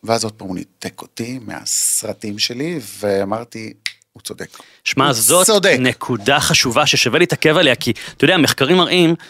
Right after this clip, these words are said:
Speaker 2: שבאמת אנשים, ברור שמפחדים מהכישלון הפומבי,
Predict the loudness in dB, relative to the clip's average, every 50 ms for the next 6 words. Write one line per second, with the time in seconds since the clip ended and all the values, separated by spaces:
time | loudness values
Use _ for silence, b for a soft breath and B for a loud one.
0 | B B B -4 0 0 0 0 2 0 2 2 2 2 2 0 -2 -6 _ -6
1 | 0 2 4 6 6 6 4 4 2 0 0 0 2 2 2 2 2 0 -2 -2
2 | -2 0 0 -2 -4 -4 -4 -6 -4 -2 0 0 0